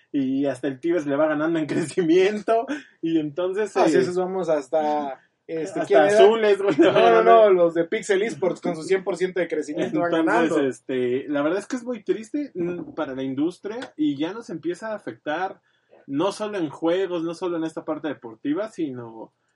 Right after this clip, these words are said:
Speaker 1: sino ya en cosas, <laughs> entre comillas, más importantes, como que,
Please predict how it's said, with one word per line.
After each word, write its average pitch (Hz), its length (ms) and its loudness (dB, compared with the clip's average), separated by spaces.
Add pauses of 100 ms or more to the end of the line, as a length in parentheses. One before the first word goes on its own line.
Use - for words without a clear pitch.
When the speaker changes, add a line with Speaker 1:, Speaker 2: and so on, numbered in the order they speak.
(220)
Speaker 1:
sino 127 340 -6
ya 139 160 -6
en 165 100 -4
cosas, - 520 -8 (140)
<laughs> - 140 -20
entre 139 480 -4
comillas, 147 520 -2
más 143 220 -4
importantes, 127 840 -4
como 123 280 -8
que, 185 260 -6